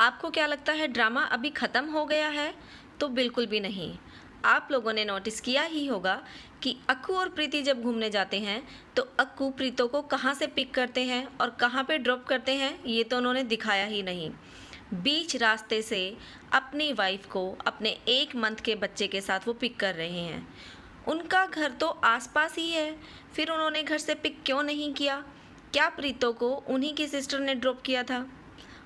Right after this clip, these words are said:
और पिक किसने किया? क्या अक्कू ने प्रीतो को घर पे ड्रॉप किया था या रास्ते में ही छोड़ दिया था?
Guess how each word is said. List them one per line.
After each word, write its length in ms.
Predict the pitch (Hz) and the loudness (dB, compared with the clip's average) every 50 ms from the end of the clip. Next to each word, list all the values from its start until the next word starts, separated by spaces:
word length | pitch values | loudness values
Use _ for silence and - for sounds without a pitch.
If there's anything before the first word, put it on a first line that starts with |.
| - - - | -4 2 4
और 220 | 226 254 262 285 285 - - - - - - - - - | 4 4 4 2 0 -6 -12 -20 -20 -20 -20 -8 -2 0
पिक 180 | 381 381 - - | 0 0 0 0
किसने 320 | 302 262 254 - 202 190 175 | 0 0 0 0 -2 -2 -2
किया? 340 | 175 190 180 160 - 190 190 - - - - - - - - - | -2 -2 -2 -2 -2 -4 -8 -14 -18 -20 -20 -20 -20 -10 0 2
क्या 140 | 208 202 | 4 4
अक्कू 400 | 202 - - 285 277 - - 277 | 4 4 2 0 -2 -2 -2 0
ने 120 | 285 285 285 | 0 0 0
प्रीतो 320 | 277 277 277 285 285 294 294 | 0 0 -2 -2 0 0 0
को 140 | 269 302 294 | 0 0 -2
घर 220 | 262 233 254 262 277 | 0 0 0 0 2
पे 160 | 269 330 302 | 2 2 2
ड्रॉप 240 | 254 277 277 269 269 | 2 2 2 0 0
किया 200 | - - 285 269 | 0 0 0 0
था 220 | 262 285 294 320 453 - - - - - - - | 2 0 -2 -2 -2 -6 -10 -18 -20 -14 -6 0
या 140 | 302 339 349 | 2 2 4
रास्ते 340 | 349 339 330 339 - 294 285 | 4 2 0 0 0 0 0
में 100 | 277 277 | 0 0
ही 120 | 277 277 269 | -2 -2 -2
छोड़ 240 | 254 269 233 208 196 | 0 0 0 0 0
दिया 240 | 180 190 185 180 170 | 0 0 0 0 0
था? 140 | 170 185 | -2 -4